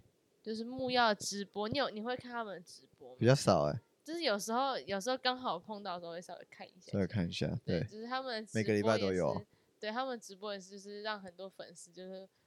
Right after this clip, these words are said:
Speaker 1: 会很想，就是会要
Speaker 2: 很想要跟。
Speaker 1: 准时收看的放松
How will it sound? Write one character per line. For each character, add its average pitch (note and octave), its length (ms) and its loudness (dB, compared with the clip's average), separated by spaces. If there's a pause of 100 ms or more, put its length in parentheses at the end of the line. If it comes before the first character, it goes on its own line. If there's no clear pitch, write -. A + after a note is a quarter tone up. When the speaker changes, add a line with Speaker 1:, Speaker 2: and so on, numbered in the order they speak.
(140)
Speaker 1:
会 G3 120 -8
很 F#3+ 160 -6
想， F#3 140 -8 (1000)
就 G3 120 -6
是 G3+ 60 0
会 F#3+ 340 -2 (100)
要 F#3 320 2
Speaker 2:
很 - 140 2
想 G#2 140 8
要 A2 60 10
跟。 G#3 120 6
Speaker 1:
准 G#2 140 10
时 G2+ 140 2
收 A3+ 280 2
看 A3+ 280 -4
的 E3+ 120 -4
放 G3 240 -4
松 - 220 -12